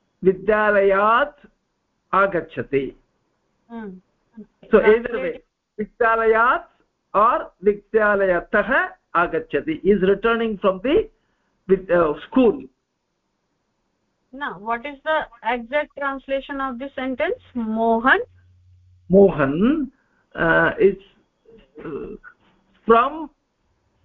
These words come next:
Speaker 1: from the school is returning.
Speaker 2: I can't hear you. Ah.
Speaker 1: From the
Speaker 2: From
Speaker 1: school.
Speaker 2: the school. So it is
Speaker 1: From
Speaker 2: simple
Speaker 1: the
Speaker 2: usage of Panchami.
Speaker 1: Correct, correct.
Speaker 2: Mohan comes from the school.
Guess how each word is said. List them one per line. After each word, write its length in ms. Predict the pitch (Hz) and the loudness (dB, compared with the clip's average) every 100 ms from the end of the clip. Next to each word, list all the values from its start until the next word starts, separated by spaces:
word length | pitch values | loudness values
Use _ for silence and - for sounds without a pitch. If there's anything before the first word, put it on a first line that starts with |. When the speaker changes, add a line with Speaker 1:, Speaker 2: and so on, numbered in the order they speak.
| _ | _
Speaker 1:
from 260 | 214 196 214 | 2 2 2
the 520 | 220 185 165 156 147 - | 0 0 0 -4 -6 -10
school 460 | - - 262 269 339 | -14 -2 2 4 2
is 160 | 262 214 | -2 -4
returning. 500 | 175 165 185 175 151 131 | -4 -2 0 -2 -2 -10
Speaker 2:
I 40 | |
can't 480 | 269 _ _ 226 214 | -12 _ _ -20 -20
hear 80 | 202 | -20
you. 20 | 202 _ _ _ _ _ _ _ | -20 _ _ _ _ _ _ _
Ah. 280 | 214 214 214 - _ _ - 1077 1077 _ _ - - _ _ _ _ _ _ _ _ _ _ - | -4 -2 -2 -6 _ _ -6 -6 -6 _ _ -14 -14 _ _ _ _ _ _ _ _ _ _ 2
Speaker 1:
From 220 | 214 190 | 4 6
the 60 | 277 | 2
Speaker 2:
From 220 | 302 339 | 2 0
Speaker 1:
school. 100 | 349 | 0
Speaker 2:
the 120 | 311 - - | -2 -6 -20
school. 300 | 220 196 165 - _ - | -16 -14 -14 -20 _ -12
So 60 | |
it 140 | 294 339 | -10 -8
is 80 | 381 | -10
Speaker 1:
From 120 | 370 | -2
Speaker 2:
simple 200 | 330 - | 0 0
Speaker 1:
the 60 | 320 | -2
Speaker 2:
usage 360 | - 240 233 220 | -6 -6 -6 -6
of 140 | 220 | -8
Panchami. 440 | 196 196 196 185 - _ _ _ _ _ _ | -8 -10 -12 -14 -16 _ _ _ _ _ _
Speaker 1:
Correct, 320 | 180 156 131 - | 0 0 -2 -4
correct. 140 | 226 | 0
Speaker 2:
Mohan 380 | 247 247 320 339 | 2 2 0 2
comes 340 | 247 - - _ - | 0 0 -16 _ -4
from 340 | 262 262 277 | 2 2 2
the 100 | 262 254 - | -4 -6 -10
school. 360 | - 185 160 | -18 -16 -16